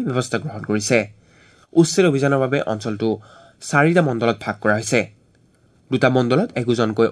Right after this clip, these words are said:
অতিৰিক্ত আয়ুক্তক নিয়োগ কৰা হৈছে। ইয়াৰ উপৰি ছজনকৈ কাৰ্যবাহী দণ্ডাধীশো নিয়োগ কৰা হৈছে। অঞ্চলটোৰ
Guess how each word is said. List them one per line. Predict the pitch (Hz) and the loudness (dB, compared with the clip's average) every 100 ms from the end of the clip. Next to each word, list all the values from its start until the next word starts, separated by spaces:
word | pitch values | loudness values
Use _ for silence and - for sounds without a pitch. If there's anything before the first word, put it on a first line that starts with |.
| 117 | 0
অতিৰিক্ত | 110 139 - 120 | -2 -2 0 -2
আয়ুক্তক | 107 107 107 | -2 -4 -4
নিয়োগ | 110 110 104 | -2 -2 -2
কৰা | 101 | -4
হৈছে। | 104 127 104 - _ _ | -2 0 0 -4 _ _
ইয়াৰ | 120 110 | 0 0
উপৰি | 110 185 - | 2 0 0
ছজনকৈ | 113 117 113 117 110 - - - - | -2 -2 2 4 4 0 -20 -10 -2
কাৰ্যবাহী | 139 147 165 160 135 | 2 2 4 4 2
দণ্ডাধীশো | 110 110 110 104 113 - | 0 -2 -4 -2 -2 2
নিয়োগ | 139 123 - | 2 2 2
কৰা | 104 | -2
হৈছে। | 110 127 110 - _ - - _ _ - - | -2 0 0 -2 _ -20 -20 _ _ -4 2
অঞ্চলটোৰ | 160 185 180 202 | 4 2 2 2